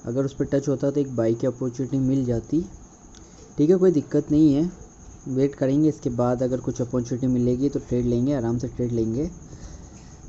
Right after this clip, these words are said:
वीडियो को जितना हो सके आराम से देखना और पूरी देखना, जब फ्री हो जब ही देखना। बाकी ट्राई करना कि पूरी वीडियो देखने की कोशिश करना। ओके, तो वेट करते ही कैंडल क्लोज हो जाए, उसके बाद ट्रेड लेंगे।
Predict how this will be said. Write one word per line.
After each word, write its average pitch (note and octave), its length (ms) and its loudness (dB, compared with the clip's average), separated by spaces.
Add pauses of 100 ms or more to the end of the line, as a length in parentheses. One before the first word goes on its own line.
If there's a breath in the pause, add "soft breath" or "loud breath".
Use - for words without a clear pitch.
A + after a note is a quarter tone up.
(140)
वीडियो B2+ 300 4
को D#3+ 120 6
जितना D3 280 0
हो D3+ 120 4
सके D3 280 2 (220)
आराम C3 260 0
से C#3+ 140 -4
देखना C#3 320 0
और D#3 160 2
पूरी C3+ 220 2
देखना, C3+ 380 0
जब C#3+ 280 -4
फ्री C3+ 180 2
हो C#3+ 220 6
जब B2 220 0
ही D3 100 4
देखना। C3 340 0 (880)
बाकी B2+ 240 0
ट्राई C3 220 0
करना C#3 300 2
कि D3 120 2
पूरी C3+ 280 0
वीडियो C3 300 2
देखने B2 300 0
की B2 80 -2
कोशिश B2 260 -6
करना। C3 340 -4 (1800)
ओके, A#2+ 500 -6
तो B2 160 -8
वेट C#3 240 0
करते D3+ 260 0
ही D#3+ 100 6
कैंडल C#3+ 280 2
क्लोज C3 280 -2
हो C3+ 120 0
जाए, C3+ 140 0
उसके C3 220 -4
बाद B2 240 -2
ट्रेड B2+ 200 -2
लेंगे। C3 400 0